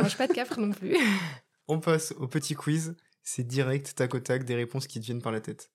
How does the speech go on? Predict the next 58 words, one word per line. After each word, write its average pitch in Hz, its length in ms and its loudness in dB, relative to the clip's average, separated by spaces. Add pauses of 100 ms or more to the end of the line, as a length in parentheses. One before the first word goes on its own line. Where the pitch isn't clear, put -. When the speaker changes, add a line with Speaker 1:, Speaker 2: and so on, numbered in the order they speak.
(100)
Speaker 1:
Ouh 220 60 -2
là 185 140 -2
là, - 240 -10
d'accord. 165 400 -8
On 170 60 2
Speaker 2:
Mais 185 80 8
Speaker 1:
est - 20 6
Speaker 2:
c'est 190 60 4
Speaker 1:
mal 202 140 4
barré 208 220 4
parce 220 160 -2
que - 100 -4
je 170 80 -2
suis 185 200 -4
la 185 80 4
personne 190 240 0
la 180 80 0
plus 175 180 -4
indécise 202 540 0
du 190 140 -2
monde 220 280 2
et 185 140 2
j'ai 175 100 2
toujours 208 280 2
vingt 202 200 2
mille 214 160 4
réponses 208 380 2
pour 175 180 -2
vingt 190 140 2
mille 196 180 4
choses. 151 340 -4
Donc, 165 140 0
Speaker 2:
C'est 147 60 4
vrai ? 156 260 2
Speaker 1:
oui. 190 160 2
Speaker 2:
<laughs> 170 640 2
Même 151 160 4
pour 160 180 -4
choisir 143 320 0
tes 131 140 -4
sandwichs, 135 500 -4
ton 120 120 -2
sandwich 127 380 -2
de 131 60 0
ce 123 160 -6
midi, 123 240 -2
t'as 170 100 -2
eu 180 40 4
du 123 140 -2
mal 196 120 2
à 185 40 6
Speaker 1:
C'est - 20 4
le 175 80 2
Speaker 2:
choisir ? 165 120 2
Speaker 1:
drame 170 240 2
de 170 80 -2
ma 156 140 -2
vie. 147 160 -10